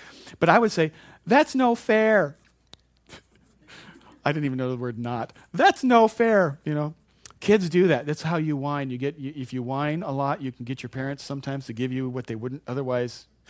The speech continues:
"That's no fair." So we'd say that. <laughs>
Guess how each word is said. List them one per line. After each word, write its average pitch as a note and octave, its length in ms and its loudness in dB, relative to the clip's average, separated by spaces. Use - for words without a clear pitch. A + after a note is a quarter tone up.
"That's G4+ 300 0
no D#4+ 220 -2
fair." C#4+ 420 -6
So - 120 -6
we'd F3+ 220 -2
say E3 220 0
that. C#3+ 280 0
<laughs> - 280 -8